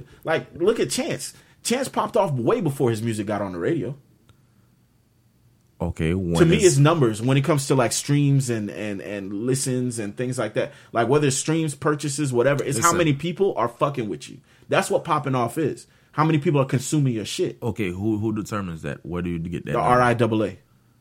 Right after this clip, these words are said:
Speaker 2: So you going off of literally sales then?
Speaker 1: That's not literally sales. That's sta-, that's sales, that's streams, that's YouTube. That's how people are consuming any
Speaker 2: Okay, and then what I'm saying is that if you consider that pop off, then that's,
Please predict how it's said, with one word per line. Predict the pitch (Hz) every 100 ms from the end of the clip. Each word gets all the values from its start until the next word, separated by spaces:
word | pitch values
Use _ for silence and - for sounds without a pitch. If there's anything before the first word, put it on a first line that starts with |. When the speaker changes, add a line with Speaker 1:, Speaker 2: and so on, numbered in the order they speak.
| _ _
Speaker 2:
So | - 82
you | 87
going | 90 85 80
off | 82 78
of | 71 -
literally | 80 87 85 78 71
sales | - 78 57 - - _
then? | - 64
Speaker 1:
That's | 110 123 123
not | 139
literally | 117 113 107
sales. | 101 110 80 85
That's | 101
sta-, | - - 135 120
that's | 101 110
sales, | - 147 151 139
that's | 113
streams, | - 135 139 123
that's | 101 107
YouTube. | 131 135 139 120 - -
That's | 120
how | - 135 127
people | 139 131 120
are |
consuming | - 104 139 117 82
any | 127 - - -
Speaker 2:
Okay, | 95 92 92
and | - 85
then | 85
what | 82
I'm | 82
saying | 82 - 95 87 78
is | 78 76
that | 67 67 67 _ -
if | 80
you | 82
consider | 95 98 - 76
that | 73 69 -
pop | 80 67
off, | 95 92 -
then | - 73 76 73 - _ _ _ _ -
that's, | - 71 - - - -